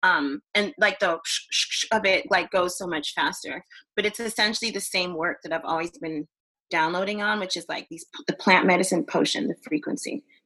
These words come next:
And then, um, it's very clear if it's a womb holder. Um, you put it into the body, then there's different ways and different effects at different times. The circle of light was the download of,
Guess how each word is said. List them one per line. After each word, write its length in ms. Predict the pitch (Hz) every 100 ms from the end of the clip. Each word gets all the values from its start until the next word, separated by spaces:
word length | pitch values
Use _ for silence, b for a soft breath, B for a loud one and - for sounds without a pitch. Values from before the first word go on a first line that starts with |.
| -
And 180 | 170 165
then, 360 | 165 160 151 -
um, 340 | 160 147 147 - B -
it's 180 | 175 -
very 340 | 151 185 202
clear 360 | - - 220 196
if 80 | 190
it's 160 | 175
a 60 | 170
womb 260 | 160 160 160
holder. 520 | - - - - - - _ -
Um, 420 | 170 160 - - - - _ _ _ _ -
you 160 | 185
put 160 | 180 196
it 80 | 185
into 240 | 185 190
the 60 | 190
body, 480 | 170 160 160 170 - B B -
then 100 | 170
there's 140 | 165
different 340 | 156 185 196 165
ways 320 | 180 180 175
and 80 | 160
different 300 | 175 170 160
effects 320 | 190 175 -
at 80 | -
different 380 | 165 - -
times. 500 | - 196 185 160 - B B B -
The 80 | 180
circle 380 | - 208 202
of 120 | 190 170
light 380 | 175 190 294
was 160 | 180 170
the 100 | 165
download 600 | 160 165 170 165 160 156
of, 400 | - 156 151 147